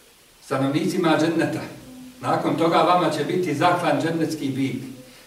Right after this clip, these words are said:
koji se, koji je, koji se napasao po džennetskim pašnjacima. Njega će konzumirati svi stanovnici dženneta, njegov meso.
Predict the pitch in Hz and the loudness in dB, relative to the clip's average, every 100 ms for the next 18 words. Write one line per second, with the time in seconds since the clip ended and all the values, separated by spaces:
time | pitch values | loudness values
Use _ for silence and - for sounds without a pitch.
0 | - 139 165 165 160 143 131 139 127 147 | -8 0 0 2 2 4 2 -2 -2 0
1 | 160 147 - - - - - - - 120 | 2 2 0 -2 -8 -14 -18 -18 -16 -8
2 | 151 165 160 143 127 147 165 175 175 147 | -2 0 0 0 2 4 4 4 2 2
3 | - 147 143 - - 135 151 135 135 117 | 2 2 0 -2 -6 -6 -4 -4 -4 -4
4 | - 104 104 95 - - - - - - | -2 -4 -6 -10 -14 -18 -20 -20 -20 -20
5 | _ _ - - - _ _ _ _ - | _ _ -20 -20 -20 _ _ _ _ -20
6 | - - - 131 131 - - - 117 117 | -20 -20 -12 -8 -6 -4 -6 -6 -6 -4
7 | 120 139 - 107 - - - 143 - 98 | -4 -4 -4 -6 -8 -10 -8 -8 -6 -6
8 | 104 107 107 104 95 98 95 98 95 90 | -4 -4 -4 -8 -6 -6 -6 -8 -10 -10
9 | - - - | -14 -16 -18